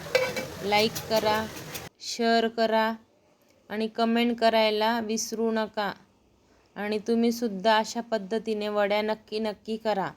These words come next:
चला मग, भेटूया आपण पुढच्या व्हिडिओमध्ये. पाहू शकता तुम्ही, कलर तरी कसा आलाय बघा.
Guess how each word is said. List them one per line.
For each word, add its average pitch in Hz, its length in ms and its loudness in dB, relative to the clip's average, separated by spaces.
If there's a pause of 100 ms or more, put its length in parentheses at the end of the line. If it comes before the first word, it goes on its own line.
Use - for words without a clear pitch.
(920)
चला 220 320 2
मग, 220 220 0 (120)
भेटूया 214 640 0
आपण 196 300 -4 (800)
पुढच्या 233 360 -2
व्हिडिओमध्ये. 208 880 2 (1500)
पाहू 233 200 6
शकता 233 360 -2
तुम्ही, 220 500 -2
कलर 226 360 4
तरी 233 180 0
कसा 226 320 0
आलाय 214 320 4
बघा. 208 440 -2